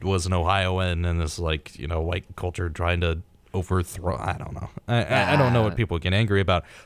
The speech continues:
Speaker 1: but in the sense of that
Speaker 2: Don't
Speaker 1: he
Speaker 2: trip on it too much.
Speaker 1: Just gonna say, it's just in the sense of, like, Ohioan, as in he lived in this land,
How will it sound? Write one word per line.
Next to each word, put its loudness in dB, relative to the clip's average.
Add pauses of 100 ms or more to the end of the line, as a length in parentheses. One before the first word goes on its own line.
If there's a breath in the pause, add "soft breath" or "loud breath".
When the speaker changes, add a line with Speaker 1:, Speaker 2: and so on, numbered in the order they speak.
Speaker 1:
but 4
in 4
the 2
sense 0
of -4
that 2
Speaker 2:
Don't 6
Speaker 1:
he 6
Speaker 2:
trip 0
on -6
it -16
too -10
much. -12
Speaker 1:
Just -6
gonna 4
say, 2
it's 2
just 0
in 2
the 4
sense 0
of, 0
like, 0 (540 soft breath)
Ohioan, 4
as 0
in 2
he 2
lived 4
in 2
this 0
land, 2